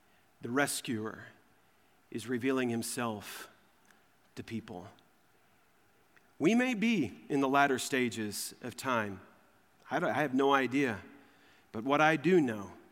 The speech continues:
is that God's peace plan is being carried out. And what I also know is you don't want to be sitting on the sidelines.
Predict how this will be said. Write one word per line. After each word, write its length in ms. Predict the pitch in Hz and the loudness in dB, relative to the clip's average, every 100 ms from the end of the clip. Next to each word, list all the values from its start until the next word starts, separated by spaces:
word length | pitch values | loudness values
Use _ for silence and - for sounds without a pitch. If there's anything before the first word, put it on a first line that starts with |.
| _ _ _ _ - _ _ _ | _ _ _ _ -20 _ _ _
is 120 | 117 | -8
that 120 | 117 113 | -6 2
God's 280 | 139 143 - | 4 4 2
peace 300 | 156 151 - | -2 -2 -2
plan 260 | 135 117 | -2 0
is 80 | 113 | -2
being 180 | 120 113 | -2 -4
carried 340 | - 117 110 | -2 -2 -2
out. 200 | 104 98 - - _ _ _ _ _ _ - - - | -4 -8 -16 -20 _ _ _ _ _ _ -20 -18 -6
And 140 | 117 | 0
what 80 | 135 | 4
I 140 | 151 | 6
also 380 | 165 196 - 147 | 6 4 2 0
know 260 | 127 120 110 | 0 0 0
is 300 | 107 107 - - - _ | -2 -4 -8 -16 -20 _
you 200 | 117 160 | -4 -4
don't 320 | 123 156 156 | 2 2 4
want 120 | 127 131 | 2 0
to 60 | |
be 100 | 123 | -2
sitting 300 | 117 135 120 | -2 -2 -2
on 100 | 110 | -2
the 60 | 104 | -4
sidelines. 680 | - 107 95 87 82 - | -2 -2 -2 -8 -10 -14